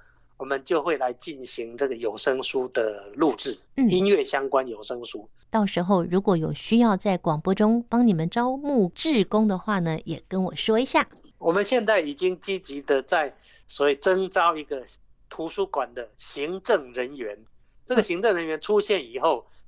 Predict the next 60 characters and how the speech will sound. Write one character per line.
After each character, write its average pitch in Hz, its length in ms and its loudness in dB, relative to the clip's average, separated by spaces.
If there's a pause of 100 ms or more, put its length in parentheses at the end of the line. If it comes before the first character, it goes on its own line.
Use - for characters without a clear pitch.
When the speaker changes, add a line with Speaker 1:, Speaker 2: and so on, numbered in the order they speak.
Speaker 1:
才 143 180 -2
来 147 280 0 (300)
完 151 320 0
整 123 260 -10
的 131 160 -10
规 165 260 -4
划， 147 320 0 (240)
啊， 123 180 -4
这 147 120 -8
个 139 140 -6
有 135 180 -2
声 196 240 0
谱， 139 260 -8 (140)
然 143 180 -2
后 160 260 0 (140)
有 131 220 -2
声 180 240 0
书 170 320 -6 (260)
整 135 160 -4
个 139 100 -2
细 165 220 -8
节。 - 180 -2
如 190 140 2
果 190 100 6
这 196 120 2
个 180 200 4
行 180 240 -2
政 190 160 4
人 156 160 -2
员 147 180 -2
出 190 180 0
现 180 180 0
了 135 80 -4
以 120 140 -6
后， 131 220 0 (180)
我 175 100 2
想 160 220 0
我 123 80 2
们 143 200 -2
有 127 140 0
声 165 240 -2
书， 160 300 -2 (520)
呃， 117 200 -4
就 165 180 0
可 147 120 0
以 139 40 4
来 123 140 2
进 143 200 -2
行 117 160 -8
了， 113 100 -8
把 151 180 2
我 139 40 2
们 127 200 -6
录 165 240 2
音 160 120 -2
环 143 280 0
境 156 240 -2
啊， 135 160 4
录 156 180 -2
音 151 220 -8